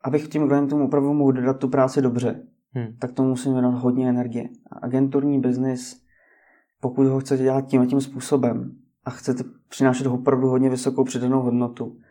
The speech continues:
Speaker 1: tak já nemůžu prostě najmout rychle nějaký lidi, aby odbalovali nějaký projekty.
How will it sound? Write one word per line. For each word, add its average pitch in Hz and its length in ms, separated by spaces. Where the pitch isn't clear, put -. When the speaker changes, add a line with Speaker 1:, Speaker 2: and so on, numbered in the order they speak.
Speaker 1:
tak - 200
já 131 180
nemůžu 131 680
prostě 123 560
najmout 123 560
rychle 131 400
nějaký 127 360
lidi, 123 280
aby 120 160
odbalovali 123 500
nějaký 120 320
projekty. 120 520